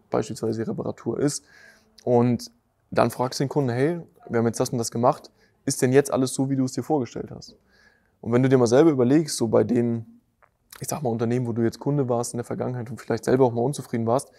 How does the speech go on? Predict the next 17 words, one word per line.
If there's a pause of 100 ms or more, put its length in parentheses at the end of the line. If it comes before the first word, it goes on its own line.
(400)
wie
oft
ist
dir
das
passiert? (380)
Also
wie
oft
hast
du,
nachdem
du
deine
Beschwerde
geäußert
hast,